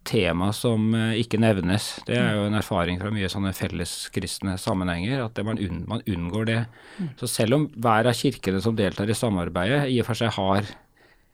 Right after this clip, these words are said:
Speaker 1: har en teologi om dåpen, og dåpen er viktig i hver enkelt kirke, så blir,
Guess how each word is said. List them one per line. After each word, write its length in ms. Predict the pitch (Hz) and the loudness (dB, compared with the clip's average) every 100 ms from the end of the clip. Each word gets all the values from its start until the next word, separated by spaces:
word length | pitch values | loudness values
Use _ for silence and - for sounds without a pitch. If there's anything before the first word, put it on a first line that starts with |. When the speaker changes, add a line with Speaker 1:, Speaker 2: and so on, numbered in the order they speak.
| _ - | _ 2
Speaker 1:
har 160 | 110 | 4
en 80 | 110 | 6
teologi 380 | 131 127 117 117 | 6 6 8 6
om 100 | 139 | 8
dåpen, 360 | 131 117 - 160 | 8 6 6 4
og 100 | 147 | 6
dåpen 300 | 120 101 123 | 6 6 4
er 80 | 131 | 4
viktig 240 | 127 - | 2 2
i 80 | 120 | 4
hver 160 | 117 98 | 4 2
enkelt 240 | 110 - | 0 0
kirke, 320 | 131 - 123 | -2 0 -2
så 80 | 156 | 0
blir, 440 | 127 107 104 113 | 0 2 4 2